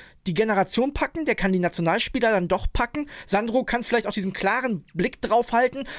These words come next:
weil der zuletzt nicht mehr bei Bayern da in irgendeiner Funktion war, so ganz dicht dran. Und ich glaube, in Kombination gerade mit einem Lautsprecher Sandro kann man auch das Land,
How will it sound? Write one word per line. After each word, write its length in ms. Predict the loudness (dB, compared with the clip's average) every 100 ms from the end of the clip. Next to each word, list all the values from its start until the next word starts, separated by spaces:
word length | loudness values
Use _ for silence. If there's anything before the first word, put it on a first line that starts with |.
| 0
weil 120 | 2
der 100 | 2
zuletzt 360 | 2 0 0 2
nicht 260 | 0 0
mehr 180 | 0 2
bei 140 | 4 2
Bayern 440 | 2 2 2 2
da 160 | 4 4
in 300 | 2 0 0
irgendeiner 260 | -2 0 0
Funktion 520 | -2 -2 0 0 2
war, 220 | 2 2 0 -12 -4
so 140 | 0
ganz 220 | 2 2
dicht 180 | -2 -2
dran. 260 | 0 0 -2 -12 -20 -20 -20 -20 0
Und 340 | 2 2 0
ich 140 | -2 2
glaube, 560 | 2 4 4 2 2 -4 0
in 120 | 0
Kombination 800 | 2 2 4 4 2 2 4 2
gerade 340 | 2 2 2
mit 180 | 2 2
einem 260 | 2 2 0 -4 -8
Lautsprecher 640 | 0 2 2 0 0 2 2
Sandro 380 | 2 2 0 0
kann 180 | 2
man 160 | 2 2
auch 240 | 2 0
das 320 | 0 -2 -2 -2
Land, 480 | 0 2 0 -2